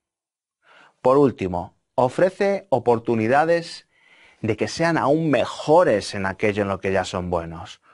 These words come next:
Cursos, mentores, conferencias. Busca el modo de multiplicar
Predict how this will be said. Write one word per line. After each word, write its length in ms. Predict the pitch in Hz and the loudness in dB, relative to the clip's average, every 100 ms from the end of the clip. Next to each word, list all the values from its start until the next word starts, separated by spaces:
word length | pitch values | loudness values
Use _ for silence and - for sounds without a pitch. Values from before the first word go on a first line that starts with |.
| _ _ _ | _ _ _
Cursos, 720 | 131 143 - 101 101 - _ _ _ _ | 2 2 0 -8 -8 -10 _ _ _ _
mentores, 640 | - 87 82 127 131 110 - | -16 -14 -2 2 2 2 -4
conferencias. 1000 | 95 87 85 101 131 127 101 95 95 _ _ - _ - | -8 -6 -2 0 0 -2 -6 -6 -8 _ _ -20 _ -6
Busca 300 | 147 156 160 | -4 -2 -2
el 100 | 139 | 2
modo 300 | 147 156 143 | 2 2 2
de 80 | |
multiplicar 720 | 127 117 113 107 104 117 139 | 0 -2 -2 -2 -2 0 -2